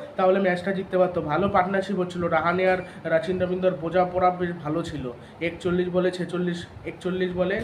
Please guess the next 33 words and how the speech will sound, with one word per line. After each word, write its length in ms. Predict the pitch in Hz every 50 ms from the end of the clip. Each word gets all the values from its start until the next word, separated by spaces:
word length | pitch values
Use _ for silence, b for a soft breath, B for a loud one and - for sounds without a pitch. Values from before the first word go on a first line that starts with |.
| 226 -
ছেষট্টি 340 | 165 160 165 175 175 - 185
রানের 240 | 175 175 175 180 175
পার্টনারশিপ 520 | 175 160 151 151 165 160 160 - 170 151
হয়েছিল 320 | 147 156 151 - 156 151
এদের 240 | 147 147 147 151 147
মধ্যে। 320 | 147 139 139 123 - - 117 117 - B B B B B
শিবম 360 | - - 185 175 185 185 185 180
দুবে 220 | 175 175 180 185
আর 100 | 175 165
রাচিন 320 | 165 160 - 185 180 180 180
রবীন্দ্র, 380 | 180 175 180 175 180 180 190
এদের 260 | 180 175 170 170 175
মধ্যে 260 | 175 175 170 170 175 175
হয়েছিল 440 | 170 170 170 170 - 175 180 180
চব্বিশ 320 | 175 170 156 151 151 165 165
বলে 200 | 160 170 170 175
ঊনত্রিশ 420 | 160 160 156 160 160 175 175 - 175
রানের 180 | 170 175 170 165
পার্টনারশিপ। 500 | 170 156 160 170 170 170 170 - 190 208 - - - - B B B B B B B B 143
আর 60 | 143
শিবম 400 | - - 185 170 180 185 185 180
দুবে 200 | 175 170 175 185
আর 100 | 185 180
জাদেজার 400 | 175 170 156 165 165 180 180 175
মধ্যে 240 | 175 170 175 180 175
হয়েছিল 280 | 175 175 - 185 185
চার 240 | 185 - 180 165 156
বলে 180 | 160 175 170 175
চার 260 | 175 175 160 156 160
রানের 200 | 165 165 165 160 151
পার্টনারশিপ, 500 | 156 143 143 147 143 143 - - 131 123 - B B B B B B
আর 80 | 147 143 - 147
আট 180 | 147 156 165